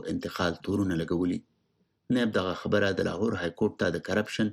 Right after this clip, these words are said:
شل پخوانیو پلټنو په هکله ورکړي ځواب کې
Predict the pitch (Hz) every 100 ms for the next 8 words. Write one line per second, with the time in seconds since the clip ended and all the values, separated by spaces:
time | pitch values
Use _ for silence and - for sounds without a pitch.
0 | - - - - 151 127 - - 95 101
1 | 110 92 92 85 113 101 - 87 85 87
2 | 82 - _ _ _ - 92 - 95 85
3 | 90 90 - -